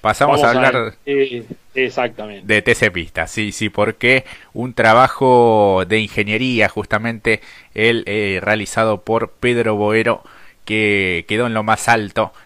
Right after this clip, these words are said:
Speaker 1: en una clasificación que fue palo y palo porque, eh, se iban bajando los tiempos vuelta tras vuelta, que es algo que me parece que en los últimos tiempos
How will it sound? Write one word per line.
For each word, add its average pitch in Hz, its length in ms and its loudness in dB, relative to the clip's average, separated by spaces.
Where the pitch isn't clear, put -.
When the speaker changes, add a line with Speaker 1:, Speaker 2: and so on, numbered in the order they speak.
Speaker 1:
en 104 160 -8
una 120 180 0
clasificación 98 840 -4
que 98 120 -6
fue 120 260 0
palo 117 320 4
y 101 80 -2
palo 117 380 2
porque, 113 520 -2
eh, 95 280 0
se - 140 -8
iban 113 180 0
bajando 104 360 0
los 95 180 -2
tiempos 120 480 -4
vuelta 123 600 0
tras 107 220 2
vuelta, 120 420 0
que 107 100 -4
es - 160 -4
algo 123 320 -2
que 107 220 -2
me 104 120 -2
parece 120 320 -2
que 110 80 -4
en 107 80 -6
los 101 160 -6
últimos 120 380 -8
tiempos 151 500 -2